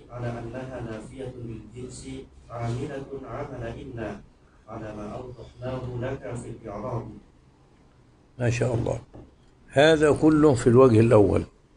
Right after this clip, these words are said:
Speaker 2: الوجه الثاني.
Speaker 1: والثاني كقوله تعالى: "لا بيع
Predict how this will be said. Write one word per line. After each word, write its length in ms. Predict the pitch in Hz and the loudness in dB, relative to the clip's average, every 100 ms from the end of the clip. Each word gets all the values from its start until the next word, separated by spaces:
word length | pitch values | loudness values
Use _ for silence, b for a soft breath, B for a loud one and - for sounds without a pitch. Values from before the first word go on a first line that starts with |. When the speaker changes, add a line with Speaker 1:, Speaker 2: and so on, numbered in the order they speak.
| _ _ | _ _
Speaker 2:
الوجه 300 | 113 127 123 | 4 6 6
الثاني. 520 | 107 - 123 113 110 110 - - _ _ _ _ _ - _ _ _ - - | 4 4 6 8 6 0 -6 -20 _ _ _ _ _ -18 _ _ _ -20 -4
Speaker 1:
والثاني 640 | 139 - 190 165 135 117 - - | -4 0 2 2 2 -2 -4 -10
كقوله 720 | 127 135 180 165 156 139 143 139 | -6 0 0 0 -2 -2 -4 -4
تعالى: 540 | 127 147 127 117 104 - _ _ 120 | -4 -4 -2 -4 -4 -10 _ _ -6
"لا 180 | 120 | -2
بيع 540 | 120 131 147 135 135 | 0 0 -2 -4 -4